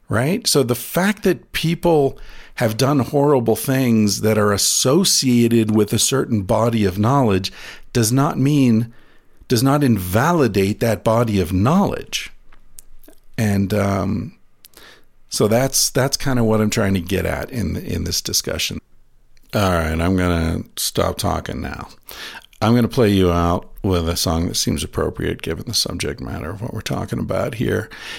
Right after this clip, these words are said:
It's one of my favorite songs. Uh, it's by Elvis Costello. It's called Beyond Belief. I just love the phrasing of this and the way he sings and uses his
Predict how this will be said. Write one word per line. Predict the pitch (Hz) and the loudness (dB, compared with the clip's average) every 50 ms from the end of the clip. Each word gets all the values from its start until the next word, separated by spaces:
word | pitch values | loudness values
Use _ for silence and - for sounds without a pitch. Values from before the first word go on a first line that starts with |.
| - - - - - - | -16 -18 -20 -18 -6 -2
It's | - 107 101 92 - - - | 0 0 0 0 0 0 0
one | 143 156 190 | 2 2 2
of | 214 | 2
my | 180 113 | 2 0
favorite | - - - 107 104 98 92 85 - | 0 0 0 2 2 2 0 0 0
songs. | - 107 92 92 90 87 87 85 80 80 - - - - - - | 0 0 2 2 2 2 0 0 0 0 -2 -2 -4 -8 -10 -6
Uh, | - 95 90 85 85 - | -4 -2 -2 -2 -4 -4
it's | - - | -6 -4
by | - 120 104 | -2 0 0
Elvis | 95 98 98 98 107 101 - | 2 2 0 0 0 -2 -2
Costello. | - - 104 95 - - - - 85 82 85 85 82 80 78 78 - - _ _ _ - - - - - - - _ _ - | -2 -2 -2 -2 -2 0 0 0 0 2 2 2 0 0 -2 -4 -10 -16 _ _ _ -20 -20 -20 -20 -20 -20 -20 _ _ -8
It's | - 98 | -6 -4
called | - - 90 85 87 85 - | -2 -2 -2 -2 -2 -2 0
Beyond | 104 95 90 85 92 95 95 92 90 90 85 - - - - - - _ _ _ _ | 2 2 4 4 2 2 2 2 2 2 0 -2 -6 -10 -16 -20 -20 _ _ _ _
Belief. | - - - - - - 123 - - - - - - - _ _ _ _ _ _ _ _ - - - - - | -6 -4 -4 -4 -4 -6 -6 -6 -6 -6 -8 -8 -12 -18 _ _ _ _ _ _ _ _ -20 -20 -20 -12 -8
I | 104 | -6
just | 90 92 92 95 | -4 -4 -2 -2
love | 92 87 92 92 90 87 87 85 76 - | 0 0 2 2 2 2 2 0 -2 -4
the | - - | -4 -4
phrasing | - - - - 78 80 80 78 76 85 80 80 | -2 -2 -2 -2 -2 -2 -2 -2 -2 -2 -2 -2
of | 76 - | -4 -4
this | - - 65 - - - - | -4 -6 -4 -2 -2 -2 -2
and | - 82 | -4 -6
the | - | -8
way | - 101 - | -8 -8 -8
he | 90 92 101 | -8 -6 -4
sings | - - - - 92 85 90 95 - - | -2 -2 -2 -2 -4 -8 -8 -6 -4 -4
and | 95 92 95 98 | -4 -4 -6 -4
uses | 98 92 92 92 95 90 90 - | -4 -4 -4 -4 -6 -6 -6 -4
his | - 98 92 90 - - - - | -4 -4 -4 -4 -6 -6 -8 -12